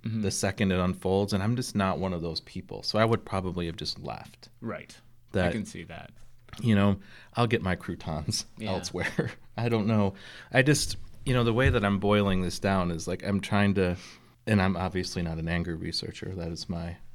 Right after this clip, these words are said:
Speaker 2: disclaimer for this <laughs> podcast.
Speaker 1: All right.
Speaker 2: Um, thinking about why people get angry, and I tend to have more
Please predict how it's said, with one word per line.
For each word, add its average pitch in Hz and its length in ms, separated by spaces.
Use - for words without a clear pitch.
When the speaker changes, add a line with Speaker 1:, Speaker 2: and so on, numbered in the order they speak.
Speaker 2:
disclaimer 90 640
for 127 120
this 98 160
<laughs> - 120
podcast. 123 580
Speaker 1:
All - 60
right. 113 200
Speaker 2:
Um, 87 280
thinking 147 320
about 107 220
why 92 240
people 92 480
get 95 260
angry, 95 360
and 87 80
I 90 80
tend 131 280
to 113 80
have 98 180
more 92 500